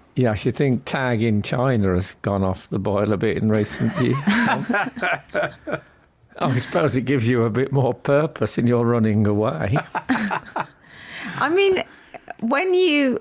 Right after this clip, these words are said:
Speaker 3: can you imagine them telling that story, trying to get sympathy, the parents? And they begin it saying, "Well, I mean, the kids, they were just playing chase in the Shanghai Museum of Glass."
Speaker 1: <laughs> Yes.
Speaker 3: I mean,
Speaker 2: Yeah.
Speaker 3: come on. <laughs> What were you honestly expecting?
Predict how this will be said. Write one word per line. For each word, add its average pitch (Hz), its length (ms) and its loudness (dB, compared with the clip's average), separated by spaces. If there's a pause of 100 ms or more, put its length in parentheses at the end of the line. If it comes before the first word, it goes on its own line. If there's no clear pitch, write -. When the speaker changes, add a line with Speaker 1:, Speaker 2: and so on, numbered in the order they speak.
(200)
Speaker 3:
can 269 120 4
you 320 60 2
imagine 294 360 2
them 180 120 2
telling 165 400 0
that 135 280 -2
story, 156 460 2
trying 135 260 0
to 147 80 -6
get - 140 -2
sympathy, 156 480 -2
the 131 100 -4
parents? - 840 -4 (300)
And 165 100 2
they 170 80 2
begin 180 280 0
it 175 120 -2
saying, 202 320 0 (140)
"Well, 466 280 2
I 220 60 0
mean, 247 160 4
the 330 80 0
kids, - 400 -2
they 294 140 2
were 277 100 2
just 392 380 -2
playing 196 340 2
chase 143 600 0
in 180 180 2
the 170 80 2
Shanghai 165 600 0
Museum 143 520 2
of 131 120 -4
Glass." - 720 0 (160)
Speaker 1:
<laughs> - 160 -4
Yes. - 1080 -4
Speaker 3:
I 190 80 2
mean, 190 140 4
Speaker 2:
Yeah. 156 120 2
Speaker 3:
come 170 160 0
on. - 360 -2 (460)
<laughs> - 20 -6
What 240 680 0
were 302 60 2
you 294 180 4
honestly 262 560 2
expecting? - 1000 -2